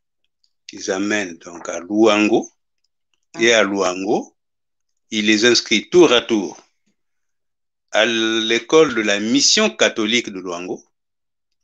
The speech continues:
Speaker 2: Oui, c'est celle qui est devenue les, le, le séminaire ou c'est le,
Speaker 1: Oui,
Speaker 2: le,
Speaker 1: mais c'est
Speaker 2: c'est la
Speaker 1: ce que
Speaker 2: même,
Speaker 1: nous
Speaker 2: le séminaire de Luango ?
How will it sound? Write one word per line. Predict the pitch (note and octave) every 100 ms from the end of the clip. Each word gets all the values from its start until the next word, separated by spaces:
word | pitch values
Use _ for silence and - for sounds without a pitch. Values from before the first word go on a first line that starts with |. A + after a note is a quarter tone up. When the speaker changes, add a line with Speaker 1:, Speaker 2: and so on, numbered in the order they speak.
| _ _ _
Speaker 2:
Oui, | G3+ G3+ - - -
c'est | A#3 A#3 A#3 -
celle | D#4 D#4
qui |
est | D#4+
devenue | C4+ A#3 B3 C#4
les, | A#3 G#3+ G3+
le, | G3+ G3+ G3
le | G#3
séminaire | A#3+ A3 A3+ D4 F#4
ou | B3 A3+ A3 G#3 G#3+ _ _ _ _ _ _ _ _ _ _ _ _ _
c'est | - A#3
le, | A#3+
Speaker 1:
Oui, | B3+
Speaker 2:
le, | -
Speaker 1:
mais | A#3+
c'est | C4
Speaker 2:
c'est | - A#3+
la |
Speaker 1:
ce | A#3
que |
Speaker 2:
même, | D4 B3+
Speaker 1:
nous | A3+
Speaker 2:
le | B3
séminaire | C4 B3+ B3+ C#4 B3
de |
Luango ? | B3 A#3+ A#3+ C4 D#4+ - _